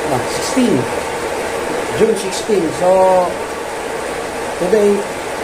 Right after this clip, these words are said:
araw natin to. So, happy, happy Father's Day sa inyo lahat. So, naway, ah, sa mga araw na to ay, ah, lahat kayo nasa mabuting kalagayan, no, para ma-enjoy ninyo yung,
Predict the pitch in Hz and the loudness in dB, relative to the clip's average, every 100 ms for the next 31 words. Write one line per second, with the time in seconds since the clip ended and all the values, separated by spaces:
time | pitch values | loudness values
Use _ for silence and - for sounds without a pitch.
0 | - - 175 208 220 220 220 208 247 196 | -6 0 2 4 2 0 -2 2 2 2
1 | 127 - - - 160 156 214 214 220 208 | 0 -8 -10 -4 -4 0 0 0 -2 -2
2 | 160 185 196 202 202 190 190 180 196 196 | 0 0 0 -2 0 0 0 -2 -2 -2
3 | - 202 190 170 180 - - - - - | -2 -2 0 2 0 0 -4 -6 -6 -6
4 | 139 160 202 196 196 196 190 190 185 180 | -2 2 4 4 4 4 4 6 6 4
5 | 175 - - - - - - 170 190 180 | 0 -6 -8 -8 -8 -6 -2 2 2 4
6 | 196 190 190 185 180 180 180 175 165 151 | 4 6 4 4 4 4 6 6 4 4
7 | 185 208 190 190 175 170 180 170 165 170 | 2 2 4 4 4 0 0 -2 -2 -2
8 | 170 175 170 165 165 156 160 165 165 160 | 0 2 2 4 2 2 2 4 4 4
9 | 160 160 160 175 170 170 170 160 156 160 | 2 2 2 2 2 2 2 2 4 4